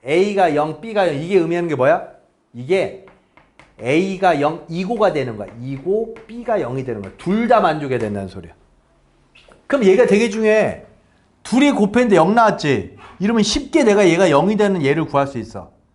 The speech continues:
이게 출발점이야. 이제 해볼게. 근구해.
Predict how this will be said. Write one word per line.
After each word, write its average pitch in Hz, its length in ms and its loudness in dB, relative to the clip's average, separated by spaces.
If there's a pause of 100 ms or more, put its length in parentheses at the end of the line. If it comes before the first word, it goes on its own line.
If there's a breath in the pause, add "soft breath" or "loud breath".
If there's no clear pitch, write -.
(280)
이게 170 240 -2
출발점이야. 202 960 0
이제 156 160 -4
해볼게. 196 560 -2 (4000)
근구해. 165 480 0